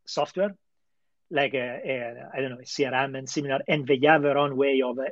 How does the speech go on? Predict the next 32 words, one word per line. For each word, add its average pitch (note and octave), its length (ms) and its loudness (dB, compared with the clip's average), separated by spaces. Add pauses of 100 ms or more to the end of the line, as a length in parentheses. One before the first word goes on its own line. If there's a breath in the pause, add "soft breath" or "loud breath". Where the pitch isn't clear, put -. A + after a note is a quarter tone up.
expressing D3+ 680 -4 (540)
their, C3+ 320 6
uh, C3 380 4
um, C3 220 -6 (1160)
they E3+ 160 8
expressing F3 600 6
their C#3+ 240 8
own, D3 240 6
uh, C3 260 0
policy, D3 400 4
let's E3+ 180 2
say, G#3+ 220 6 (580 soft breath)
then, E3+ 300 8
uh, D3+ 160 6
you'd E3 280 2
use E3 280 2
whatever D3+ 420 4
they C3 140 -2
are B2+ 100 -2
using. C3 340 -6 (520)
So G#3 140 8
in F#3+ 80 8
other G#3+ 180 6
words, F#3 320 0
uh, G3+ 220 0
like, D3+ 260 -4
the, C#3+ 280 0
uh, D3 280 -6
you E3+ 160 -4
just, F3 460 0
uh, E3 240 0
um, C#3 320 -6